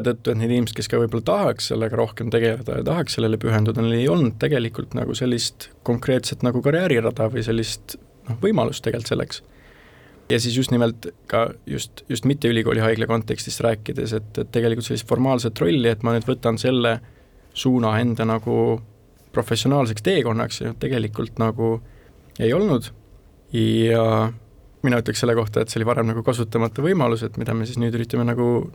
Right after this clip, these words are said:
nagu võimaldada, et, et need, kes soovivad, äh, õpetamise tööle, koolitamisele, instruktoriks olemisele, programmide koostamisele ja nii edasi, nagu sellises süvendatud nii-öelda vormis, äh,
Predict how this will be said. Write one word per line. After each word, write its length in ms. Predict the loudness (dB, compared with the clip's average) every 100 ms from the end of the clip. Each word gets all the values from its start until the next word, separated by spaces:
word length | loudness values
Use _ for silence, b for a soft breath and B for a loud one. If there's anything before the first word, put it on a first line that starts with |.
| -4
nagu 160 | 0 2
võimaldada, 600 | 4 2 0 -2 -2 -2 -4
et, 160 | -10 B B B B B B B -6
et 140 | -2 2
need, 240 | 2 2
kes 160 | -2 0
soovivad, 560 | 2 4 2 2 -2 -14 -18 _ _ -16 -6
äh, 320 | -2 2 2
õpetamise 540 | 0 -2 -2 -2 -2 0
tööle, 440 | 2 2 2 0 -2 -6
koolitamisele, 880 | 0 0 0 -2 0 0 0 0 0 2 0 -2 -6 -14 -20 -20 -8
instruktoriks 640 | -6 -2 0 0 0 0 2
olemisele, 480 | 2 2 0 0
programmide 480 | 0 2 2 0 -2
koostamisele 800 | 0 2 2 -2 -2 -2 -2 -4
ja 100 | -2 0
nii 100 | 0
edasi, 300 | 0 -2 -6 B B B B -4
nagu 180 | -2 0
sellises 380 | 0 -2 -4 -6 -12 -20 -8
süvendatud 720 | 0 2 2 2 0 -2 -4 -8 -16 -10 -4
nii-öelda 540 | -2 0 0 2 2
vormis, 640 | 2 2 2 2 -2 -4 -2
äh, 380 | -2 0 -2